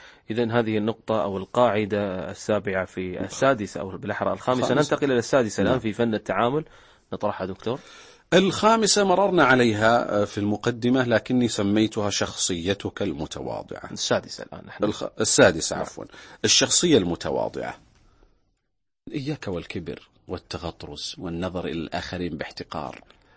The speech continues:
Speaker 2: هذا مما يفقد فن التعامل. "تلك الدار الآخرة نجعلها للذين لا يريدون علواً في الأرض ولا فسادا". قال الله تعالى: "ولا تصعر خدك للناس ولا تمشي في الأرض مرحاً إن الله لا يحب كل مختال فخور،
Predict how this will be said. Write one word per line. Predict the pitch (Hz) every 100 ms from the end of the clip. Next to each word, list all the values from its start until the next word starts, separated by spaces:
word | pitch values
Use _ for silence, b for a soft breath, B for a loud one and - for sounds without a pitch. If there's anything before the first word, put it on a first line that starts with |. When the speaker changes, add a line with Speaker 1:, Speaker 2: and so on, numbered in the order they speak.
| b
Speaker 2:
هذا | - 175 123
مما | 98 92
يفقد | 90 - - 85
فن | 85 78
التعامل. | - - - 73 80
"تلك | - 113
الدار | 90 82 107
الآخرة | 98 85 110 - 147
نجعلها | 107 90 87 95 90
للذين | 92 87 92 92
لا | 90
يريدون | 120 113 110 120
علواً | 104 110 131 123
في | 113
الأرض | 113 196 196 b b b b -
ولا | 139 101
فسادا". | - - 73 65 60 B B B -
قال | 120
الله | 127 135
تعالى: | 127 127 131
"ولا | 135
تصعر | 120 - 120 113
خدك | - 120 110 -
للناس | 98 82 73 - -
ولا | 85
تمشي | 85 90 - -
في |
الأرض | 87 98 95 104
مرحاً | 110 120 - 80 - B B -
إن | 165 151
الله | 143 147
لا | 143
يحب | 147 - 156 147
كل | - 143 143
مختال | 143 - 147 170 160
فخور، | - - 190 117